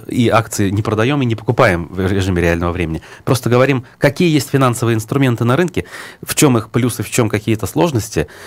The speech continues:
вот, и говорим о том, как правильно все-таки выстроить свою работу, чтобы не рисковать сильно, а, а заработать именно столько, сколько нужно. А, потому что каждый цели свои имеет. Кто-то готов рискнуть, как в казино, да, там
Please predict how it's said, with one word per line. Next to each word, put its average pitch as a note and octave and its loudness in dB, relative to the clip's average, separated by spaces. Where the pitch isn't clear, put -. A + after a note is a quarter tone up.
вот, F2+ 4
и B2+ 0
говорим A2+ 2
о G#2+ 2
том, D3+ 0
как B2 -2
правильно A2+ 2
все-таки F#2 -8
выстроить F#2+ -4
свою F2+ -2
работу, G2+ -2
чтобы F#2+ 0
не G2 0
рисковать F2 -2
сильно, D3+ 0
а, E2+ -2
а F#2 2
заработать F#2+ 0
именно F2+ -4
столько, C#3+ 2
сколько G#2+ 0
нужно. D#2+ -2
А, F#2+ 2
потому A2+ 0
что A2 -2
каждый A#2+ 0
цели A2+ -2
свои B2 0
имеет. F#2 0
Кто-то B2+ 2
готов A#2 2
рискнуть, G3 0
как - -4
в - -20
казино, C3 0
да, B2+ 2
там F#2+ -4